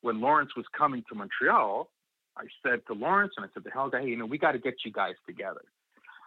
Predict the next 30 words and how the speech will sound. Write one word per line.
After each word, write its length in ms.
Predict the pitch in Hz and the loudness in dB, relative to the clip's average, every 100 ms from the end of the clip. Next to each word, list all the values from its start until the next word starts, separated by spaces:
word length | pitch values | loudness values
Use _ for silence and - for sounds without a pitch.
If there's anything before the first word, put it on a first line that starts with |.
| - _ - - | -20 _ -16 4
So 240 | 117 113 | 6 8
at 180 | 110 - | 8 6
this 120 | 143 - | -2 -2
concert, 480 | 135 123 117 117 120 - _ _ - | 2 2 2 -2 -4 -6 _ _ -2
Helga 340 | 127 120 120 | 2 2 2
went 200 | 104 110 | 0 -2
with 160 | 120 120 | -6 -8
one 120 | 110 | -6
of 60 | |
the 80 | 107 | -4
other 160 | 101 98 - | -6 -6 -8
String 240 | 107 101 - | -8 -8 -2
Cats, 240 | 95 95 _ - - | -2 -4 _ -20 -6
and 520 | 98 98 90 92 90 | -2 -2 -2 -4 -6
I 160 | 87 87 | -10 -12
think 140 | - 98 | -10 -10
it's 160 | 92 | -10
Mary 240 | 107 98 95 | -4 -2 -4
Claude, 420 | - 101 101 98 _ _ _ _ _ - | -2 2 2 2 _ _ _ _ _ -2
and 200 | 104 101 101 | 0 2 4
I 180 | 107 | 4
was 140 | 113 98 - | 4 -2 -4
there 160 | 101 | -4
as 120 | 95 92 | -4 -4
well. 480 | 90 87 87 95 - _ - | -6 -4 -4 -6 -12 _ -10
And 260 | 98 98 | -8 -6
Lawrence 300 | 98 104 110 - | 0 2 2 -4
is 100 | 92 | -8
doing 180 | 104 104 | -6 -4
his 120 | 110 | -6